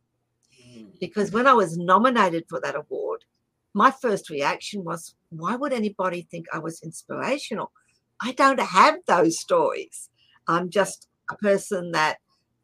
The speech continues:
Speaker 2: has conquered my fear of speaking, that has a, a love of believing in people, a,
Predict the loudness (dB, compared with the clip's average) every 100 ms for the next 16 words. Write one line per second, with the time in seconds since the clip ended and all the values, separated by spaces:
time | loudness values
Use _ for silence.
0 | _ _ _ _ -16 -4 -2 0 -2 -2
1 | 0 0 0 -2 -2 -2 -2 -4 -2 -2
2 | -4 -4 -4 -2 -4 -6 -6 -4 -2 -2
3 | -2 4 6 4 2 -12 _ _ _ _
4 | 0 0 0 -2 -4 -4 -4 -4 2 4
5 | 4 2 -2 _ _ -6